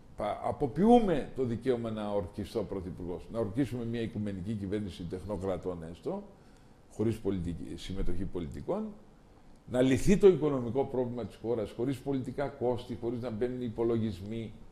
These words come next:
Δηλαδή, η Ελλάδα να ακολουθήσει το δρόμο του εξυγχρονισμού και των μεταρρυθμίσεων. «Και έχεις», του λέω,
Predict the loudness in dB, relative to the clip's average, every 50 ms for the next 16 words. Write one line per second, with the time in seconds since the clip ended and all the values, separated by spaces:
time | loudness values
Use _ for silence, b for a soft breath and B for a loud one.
0 | B B B B B B B B -12 -10 -6 -2 -2 -2 0 0 -2 -2 -6 -8
1 | -8 -4 -2 0 0 2 0 0 0 -2 -4 -6 -6 -6 -6 -4 -2 -2 -2 -4
2 | -2 -2 -2 -2 0 0 0 0 0 -2 -4 -4 -2 -2 -2 -2 -2 -6 -8 -6
3 | -4 -4 -4 -2 -2 -2 -2 -2 0 0 -2 -2 -2 -4 -2 0 0 2 0 0
4 | -2 -4 -4 -6 -6 -8 -12 -14 -14 B B B B B B B B 10 12 12
5 | 12 8 4 -2 -6 -6 -4 -2 -2 -2